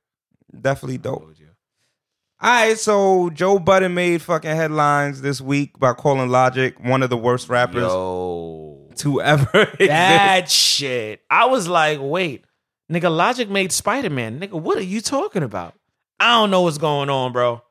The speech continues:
Speaker 1: What, Logic is not
Speaker 2: I don't know if, if he's picking on him.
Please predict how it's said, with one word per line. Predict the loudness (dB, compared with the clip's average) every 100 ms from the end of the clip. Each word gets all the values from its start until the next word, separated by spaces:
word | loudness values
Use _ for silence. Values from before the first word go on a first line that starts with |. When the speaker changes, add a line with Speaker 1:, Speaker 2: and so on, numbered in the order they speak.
| _ _ _ _ _ _ _ _ _ _ _ -20 _ -2
Speaker 1:
What, | 2 2
Logic | 4 4 4 2 -2
is | -4 -2
not | 0 2 4 4 4
Speaker 2:
I |
don't | 4 4
know | 4 2
if, | 2
if | -4 0
he's | -2 -2
picking | 0 2 2 4
on | 4 4
him. | 4 2 0 -4